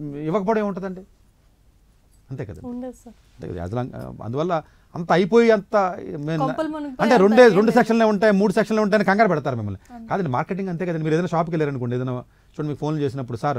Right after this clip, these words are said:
Speaker 1: టైమ్ అయిపోతుంది, ఒకే
Speaker 2: ఆ,
Speaker 1: ఒక్కటి ఉంది,
Speaker 2: ఇదే ఆఫర్ ఉంది
Speaker 1: ఇదే
Speaker 2: కదండి.
Speaker 1: ఆఫర్ ఉంది, రియల్ ఎస్టేట్లో చూడండి,
Speaker 2: మీరు చూడండి.
Speaker 1: చివరి స్థలం మిగిలింది, మీరు దీనికైతే డిస్కౌంట్ ఇస్తాను నేను, దీపావళి వెళ్ళిపోతే రేటు పెరిగిపోద్దని" చెప్తారు.
Speaker 2: అవును.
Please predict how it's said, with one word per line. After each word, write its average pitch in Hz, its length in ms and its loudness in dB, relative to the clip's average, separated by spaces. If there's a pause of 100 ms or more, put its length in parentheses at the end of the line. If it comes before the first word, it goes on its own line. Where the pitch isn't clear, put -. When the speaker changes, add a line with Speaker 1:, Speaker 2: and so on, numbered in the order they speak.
(140)
Speaker 1:
టైమ్ 120 160 -4
అయిపోతుంది, 110 460 -6 (460)
ఒకే 175 200 0
Speaker 2:
ఆ, - 20 6
Speaker 1:
ఒక్కటి 143 240 0
ఉంది, 123 140 0
Speaker 2:
ఇదే 240 80 2
ఆఫర్ 262 420 0
ఉంది 262 180 -4
Speaker 1:
ఇదే 170 100 6
Speaker 2:
కదండి. - 160 4
Speaker 1:
ఆఫర్ 143 200 6
ఉంది, 135 200 2
రియల్ 147 140 4
ఎస్టేట్లో 147 300 0
చూడండి, 131 200 0
Speaker 2:
మీరు - 160 -12
చూడండి. 226 200 -8
Speaker 1:
చివరి 160 140 6
స్థలం 160 260 2
మిగిలింది, 139 340 0 (640)
మీరు 127 120 -2
దీనికైతే 151 300 2
డిస్కౌంట్ 143 340 -2
ఇస్తాను 135 260 -4
నేను, 127 220 -4 (140)
దీపావళి 180 360 4
వెళ్ళిపోతే 175 280 2
రేటు 156 180 0
పెరిగిపోద్దని" 143 480 -2
చెప్తారు. - 320 -12 (560)
Speaker 2:
అవును. 220 140 -20